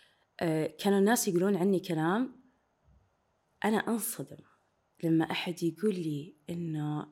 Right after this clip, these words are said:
أنت أدائك كان جيد، إنه أنت هذه المهمة اللي أنت اشتغلتي عليها كانت كويسة، إنه أنت شخص كويس أصلًا بالحياة. أنا أحيانًا، آه، في الوقت اللي أكون أمر فيه بمشاكل،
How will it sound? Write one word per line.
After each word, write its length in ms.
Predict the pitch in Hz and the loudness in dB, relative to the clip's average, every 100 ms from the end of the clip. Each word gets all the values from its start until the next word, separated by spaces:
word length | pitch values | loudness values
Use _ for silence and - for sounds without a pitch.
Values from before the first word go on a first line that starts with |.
| _ _ - | _ _ -6
أنت 340 | 185 175 170 - 170 160 151 147 _ - - | -2 -2 -4 -4 -4 -2 -2 -6 _ -14 -6
أدائك 420 | 170 165 - 156 - | -2 0 -2 -8 -12
كان 160 | 147 139 | -10 -10
جيد، 280 | 160 156 - - | -12 -18 -6 2
إنه 400 | 185 185 180 - | 4 4 2 2
أنت 240 | 226 233 240 | 0 0 2
هذه 380 | 233 202 220 | 2 2 2
المهمة 440 | 226 214 202 247 247 | 4 4 4 4 4
اللي 100 | 185 | 4
أنت 80 | 175 | 2
اشتغلتي 560 | - - 175 160 180 | 0 -2 -4 -4 -2
عليها 300 | 156 165 170 | 0 0 -2
كانت 400 | 165 175 160 160 | -4 -4 -4 -6
كويسة، 420 | 190 - 151 - - _ _ _ _ _ - - | -12 -10 -10 -12 -20 _ _ _ _ _ -12 0
إنه 240 | 220 233 | 4 4
أنت 240 | 269 269 247 | 4 2 0
شخص 400 | - 269 - - | -2 -2 -4 -10
كويس 640 | - 247 302 320 220 185 - | -4 0 2 4 2 -2 -4
أصلًا 320 | 262 254 190 | -4 -2 -2
بالحياة. 520 | 165 160 175 165 165 - - - - | -2 -4 -4 -4 -6 -12 -18 -20 0
أنا 140 | 196 202 | 4 4
أحيانًا، 500 | - 196 196 185 180 - _ _ _ _ _ - | 4 4 6 4 0 -6 _ _ _ _ _ -8
آه، 160 | 175 165 | -4 -4
في 240 | - - | -6 0
الوقت 400 | 175 185 190 - | 2 4 0 -2
اللي 200 | 160 165 | -2 -2
أكون 500 | 165 175 165 156 156 - 175 | -2 -2 0 0 -2 -4 2
أمر 220 | 175 196 | 4 2
فيه 260 | - 170 | 0 -2
بمشاكل، 600 | 151 147 143 143 143 202 | -2 -2 -2 -4 -6 -6